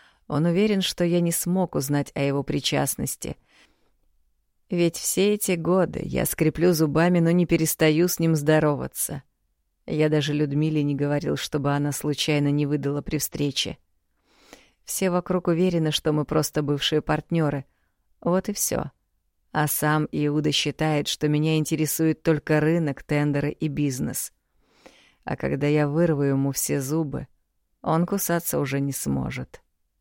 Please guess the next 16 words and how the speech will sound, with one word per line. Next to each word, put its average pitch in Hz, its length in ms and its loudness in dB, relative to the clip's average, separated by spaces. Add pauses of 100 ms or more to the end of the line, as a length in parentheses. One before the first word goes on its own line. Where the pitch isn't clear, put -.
(200)
Только 139 320 -4
шипеть. - 680 -8 (2000)
«Зачем 160 600 2
же 135 180 -2
вы 127 120 -4
сейчас 151 420 -2
всё - 220 2
это 165 200 4
рассказали 156 520 2
мне? 147 360 2 (720)
Я, 147 280 2
по 151 220 -4
сути, 151 300 -4
вам 151 180 2
чужой 147 320 0
человек». 165 580 2